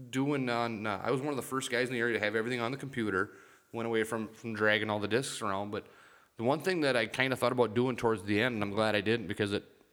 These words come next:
the whole scene kinda died out, but I wanted to get, uh, Rock Band for, like, the Xbox or the PlayStation and bring that to the bars.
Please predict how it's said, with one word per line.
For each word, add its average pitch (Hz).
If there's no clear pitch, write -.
the 98
whole 104
scene 117
kinda 107
died 95
out, 131
but 92
I 104
wanted 143
to 120
get, 120
uh, 90
Rock 110
Band 92
for, -
like, 104
the -
Xbox 95
or 101
the 92
PlayStation 135
and 110
bring 127
that 123
to 139
the 127
bars. 95